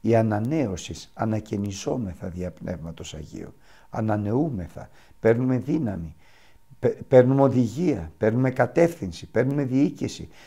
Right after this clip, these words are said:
Όλα πια στη ζωή του χριστιανού γίνεται δια Πνεύματος Αγίου, ώστε ο Θεός να μπορεί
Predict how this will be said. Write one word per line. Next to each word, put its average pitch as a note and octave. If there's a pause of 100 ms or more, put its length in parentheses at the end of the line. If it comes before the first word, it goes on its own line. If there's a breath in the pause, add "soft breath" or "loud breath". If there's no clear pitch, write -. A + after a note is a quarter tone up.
(180 loud breath)
Όλα G3+
πια - (340 soft breath)
στη -
ζωή A2
του C3
χριστιανού G#2+
γίνεται A2
δια G2
Πνεύματος G2+
Αγίου, G2 (340 soft breath)
ώστε D#3+
ο G#2
Θεός A#2
να -
μπορεί G#2+